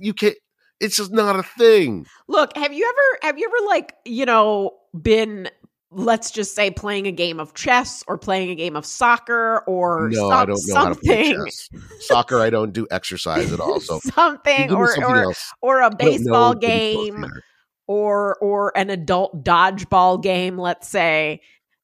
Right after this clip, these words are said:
Speaker 2: and you just, like, really, really hate the people or person that you're playing against. And so it gets to a point where you're like, "I'm definitely gonna win this,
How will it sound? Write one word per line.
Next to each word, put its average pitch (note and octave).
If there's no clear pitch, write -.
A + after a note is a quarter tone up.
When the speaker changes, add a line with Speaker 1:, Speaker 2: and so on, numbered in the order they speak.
Speaker 2:
and B3+
you D4+
just, D4+
like, C#4
really, B3+
really B3+
hate A3
the G#3
people G#3
or F3+
person F3
that D#3+
you're D#3+
playing G3
against. D3
And A3
so A3+
it F#3+
gets G#3+
to A3
a G3
point G3+
where F#3+
you're F#3
like, E3
"I'm G#3+
definitely C#4+
gonna F3
win D#3+
this, D3+